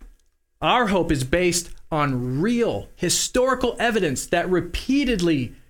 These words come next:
confirms the life of Jesus, the works of Jesus, and the words of Jesus.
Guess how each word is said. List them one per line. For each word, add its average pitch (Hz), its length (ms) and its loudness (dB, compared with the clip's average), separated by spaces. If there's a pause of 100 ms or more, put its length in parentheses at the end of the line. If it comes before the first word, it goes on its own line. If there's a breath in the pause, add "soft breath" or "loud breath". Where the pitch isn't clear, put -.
(120)
confirms 185 600 0
the 139 100 2
life 175 420 2
of 160 160 0
Jesus, 120 420 -2
the 160 160 0
works 196 440 0
of 170 120 0
Jesus, 123 400 -2
and 170 140 0
the 170 80 4
words 196 480 2 (100)
of 147 160 -2
Jesus. 107 440 -4